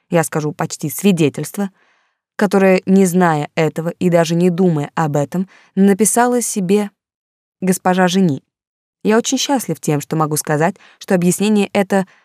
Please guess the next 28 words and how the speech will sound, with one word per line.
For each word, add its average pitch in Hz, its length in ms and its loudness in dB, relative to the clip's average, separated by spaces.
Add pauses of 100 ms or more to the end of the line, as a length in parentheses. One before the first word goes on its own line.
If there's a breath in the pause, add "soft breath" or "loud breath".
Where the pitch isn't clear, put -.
(160 soft breath)
рассеивает 226 680 0
все 180 240 0
подозрения, 160 680 0
которые 151 380 -2
я 147 100 -2
мог 175 300 -2
бы 185 200 0
иметь 156 440 -2
относительно 220 640 -4
её 208 200 0
высокой 170 460 -4
честности. - 640 -10 (380)
Но 180 300 2 (580)
здесь 160 320 -4
Макаллан 156 440 -4
остановился, 160 600 -6
чтобы 151 420 -6
дать 147 300 -6
нам 147 160 -6
время 147 380 -4 (180)
взвесить 160 560 -4
всю - 220 -8
силу 156 320 -4
возражений, 170 640 -2 (240 soft breath)
которую 196 320 0
он 202 200 0
намеревался 190 500 0
представить. 170 640 -10